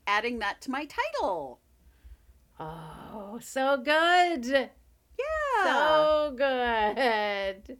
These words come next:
Speaker 2: I'm proud of you.
Speaker 1: I'm also gonna say yes to looking into summer art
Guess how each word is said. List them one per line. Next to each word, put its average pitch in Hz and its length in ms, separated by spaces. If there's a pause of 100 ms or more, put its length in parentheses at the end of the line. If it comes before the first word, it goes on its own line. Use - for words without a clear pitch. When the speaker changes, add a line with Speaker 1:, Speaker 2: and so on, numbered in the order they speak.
Speaker 2:
I'm 220 120
proud 220 340
of 202 160
you. 170 440 (320)
Speaker 1:
I'm 277 200
also 330 380
gonna 311 240
say 277 200
yes 240 380
to 262 100
looking 247 420
into 233 540
summer 226 800
art 226 320